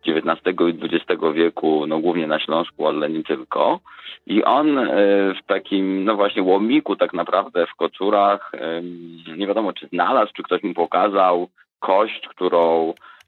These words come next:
em, która tam się znajdowała.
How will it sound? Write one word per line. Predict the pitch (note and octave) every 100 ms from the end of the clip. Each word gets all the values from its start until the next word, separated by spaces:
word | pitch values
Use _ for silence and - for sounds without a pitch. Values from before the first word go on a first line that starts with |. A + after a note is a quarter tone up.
| -
em, | E2 E2 E2 D#2 D2+ D#2 D#2 D2+ D#2 D#2 _ -
która | - F2
tam | F2+ E2
się | F2
znajdowała. | E2+ E2 E2 D#2 E2+ E2 F2 G2 A#2